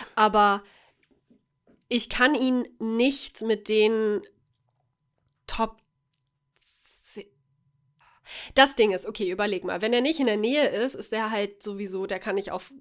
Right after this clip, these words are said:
große Entf-, also er kann natürlich auf Entfernung, aber halt nicht auf solche Entfernung wie in Death Note. Oder,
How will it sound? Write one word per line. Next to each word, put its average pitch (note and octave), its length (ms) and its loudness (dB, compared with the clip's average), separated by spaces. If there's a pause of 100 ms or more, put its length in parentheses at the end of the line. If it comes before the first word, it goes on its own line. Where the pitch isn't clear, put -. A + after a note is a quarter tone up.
große G3 480 -6
Entf-, F#3+ 240 -12
also G3 160 -4
er F#3 80 0
kann A3+ 180 -4
natürlich A3+ 360 -4
auf - 80 -10
Entfernung, A3 680 0
aber G3+ 220 -4
halt G3+ 120 -8
nicht G3+ 180 -6
auf F#3+ 120 -12
solche G3 340 -4
Entfernung F#3+ 440 -6
wie F#3 100 -8
in F#3+ 120 -8
Death F#3 240 -8
Note. - 320 -10 (680)
Oder, F#3+ 440 -6